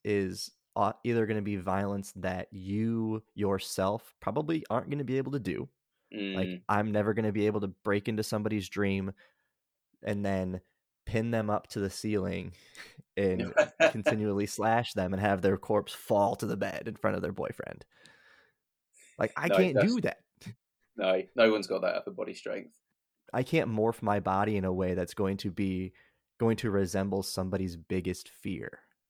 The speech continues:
Speaker 1: But I could place myself in a position where I un-, I could be abusive to my partner physically or emotionally.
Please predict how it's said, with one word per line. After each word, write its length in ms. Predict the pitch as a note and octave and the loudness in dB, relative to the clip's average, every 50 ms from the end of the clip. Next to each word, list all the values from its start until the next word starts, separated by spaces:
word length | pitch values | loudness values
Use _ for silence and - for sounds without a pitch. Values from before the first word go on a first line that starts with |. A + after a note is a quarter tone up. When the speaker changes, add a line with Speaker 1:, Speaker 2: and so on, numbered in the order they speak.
| _ _ - | _ _ -16
Speaker 1:
But 560 | G2 F2+ - - G#2 G2+ G2+ F#2+ - - - _ _ _ _ _ _ _ _ _ _ _ _ _ _ _ _ _ _ _ _ - | -16 -2 2 4 6 6 6 4 2 -2 -12 _ _ _ _ _ _ _ _ _ _ _ _ _ _ _ _ _ _ _ _ 0
I 160 | G2+ G2+ G2 G#2+ | 0 0 0 -2
could 800 | - - - - - - E3+ F#3+ F#3 D3+ G#2 F#2+ F#2 G#2+ B2 _ _ _ _ _ _ _ _ _ _ _ _ _ _ _ - | -6 -10 -16 -6 0 2 4 6 6 6 6 4 2 -2 -6 _ _ _ _ _ _ _ _ _ _ _ _ _ _ _ -4
place 260 | - - A2+ G#2+ - | 2 4 4 4 4
myself 460 | A2+ G#2 G2 G2 - - G2 F#2+ - - | 2 0 0 0 0 0 0 0 0 0
in 80 | G2+ | -2
a 40 | F#2 | -2
position 520 | - G2+ F#2 F2 G2 F#2 - - F#2+ F#2 | 0 -2 -2 0 -2 -2 -2 -2 -2 -2
where 120 | F#2 F#2 F2+ | 0 0 0
I 140 | F2+ F2+ F#2+ | 0 0 0
un-, 180 | F#2+ F#2 - - | -2 -4 -4 -6
I 200 | - G2+ G2 G2 - _ _ - | -4 -2 -2 -2 -4 _ _ -20
could 360 | - - - B2+ C3 B2 G#2 | -8 -2 0 2 2 2 0
be 160 | G2 A2+ G#2+ | 0 0 2
abusive 560 | G#2+ G2 E2 - F#2+ F#2 F#2 - - F#2+ F2+ - | 2 0 0 -2 -2 -2 -2 -2 -4 -6 -6 -6
to 80 | - F#2+ | -8 -8
my 120 | G2 G2 - | -8 -8 -8
partner 420 | - - G2+ G2+ - - F2 E2+ | -6 -6 -4 -4 -4 -6 -8 -10
physically 560 | - - - F#2+ F2 F#2 F#2+ - F2+ F2 F2+ | -8 -4 -4 -4 -2 -4 -6 -6 -6 -4 -4
or 100 | E2 D#2 | -4 -4
emotionally. 720 | F2+ F2+ F#2+ G2+ G#2+ - - - - - - - - - | -4 -2 -2 -2 -2 -4 -6 -12 -12 -12 -12 -14 -16 -20